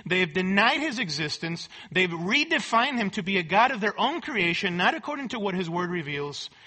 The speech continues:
And for this reason, three different times in Romans chapter one,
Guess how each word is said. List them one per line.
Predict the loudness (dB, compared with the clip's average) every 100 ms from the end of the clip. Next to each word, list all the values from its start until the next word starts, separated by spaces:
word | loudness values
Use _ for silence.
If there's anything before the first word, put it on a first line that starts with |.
| -10 -4
And | -4
for | -2 -2
this | 0 -2 -2
reason, | -2 -2 0 -2 -4 -12
three | -2 0 2 2
different | 0 -2 -4 -2
times | -2 -2 -2
in | 0
Romans | 0 -2 -2
chapter | -2 0 -2
one, | -2 -2 -2